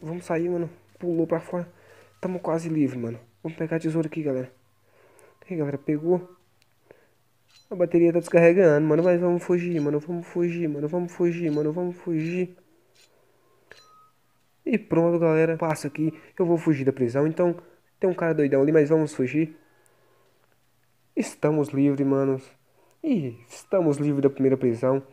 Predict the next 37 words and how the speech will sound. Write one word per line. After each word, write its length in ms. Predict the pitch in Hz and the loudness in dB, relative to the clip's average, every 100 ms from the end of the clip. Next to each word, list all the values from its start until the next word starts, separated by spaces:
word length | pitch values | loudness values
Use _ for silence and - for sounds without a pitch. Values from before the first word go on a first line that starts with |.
| _ _ _ _ - | _ _ _ _ -20
Fugimos 460 | _ 175 147 156 147 | _ -4 0 0 -2
aqui 160 | 139 | -2
marotamente, 800 | 156 143 151 143 117 127 135 - | -2 0 2 0 -2 -2 -4 -4
mano. 160 | 139 135 | -6 -6
Foi 160 | - | -2
muito 480 | 160 131 139 151 151 | -2 2 4 2 2
fácil, 480 | - - 127 131 - | -8 -8 -6 -6 -2
mas 200 | 143 131 | 0 0
muito 580 | 120 120 139 147 135 139 - | -4 -4 0 0 -2 -12 -4
tenso 400 | - 131 139 143 | 0 2 2 -2
também. 260 | 123 120 127 - - - - | -2 -2 -4 -10 -20 -14 -4
E 80 | 233 | -2
foi 180 | 262 | 4
assim 280 | 185 160 170 | 4 4 0
que 80 | 165 | 0
eu 40 | |
fugi 300 | 185 160 135 | 0 2 2
da 80 | 139 | 2
prisão, 400 | 139 156 - 104 101 | 4 4 2 -6 -8
Robson. 440 | - 120 107 - 104 _ _ _ _ _ - _ _ _ _ _ - | 0 0 0 -8 -12 _ _ _ _ _ -20 _ _ _ _ _ -4
Aí 160 | 175 151 | 4 6
ele 80 | 156 | 6
tá 100 | - | 2
contando 340 | 165 156 165 | 2 2 -2
que 220 | 165 170 | 0 2
é 40 | 160 | 4
impossível 500 | 165 170 170 170 165 | 4 0 0 0 2
pegá-lo 440 | 156 131 131 131 | 2 4 4 4
ali, 200 | 120 143 | 4 4
pois 260 | 151 151 139 | 2 2 4
ele 120 | 139 | 2
está 200 | 135 139 | 2 2
numa 180 | 139 127 | 4 4
ilha 140 | 135 | 4
muito 240 | 131 151 151 | 2 0 4
isolada, 500 | 156 123 139 151 151 | 6 6 6 4 4
mano. 300 | 147 151 | 2 0